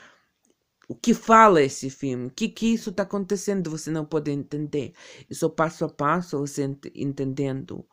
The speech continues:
O pai que escondeu a sua filha dentro de uma casa, não deixa ela sair,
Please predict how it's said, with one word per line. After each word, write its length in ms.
O 100
pai 540
que 220
escondeu 800
a 80
sua 260
filha 680
dentro 300
de 80
uma 160
casa, 500
não 160
deixa 360
ela 180
sair, 640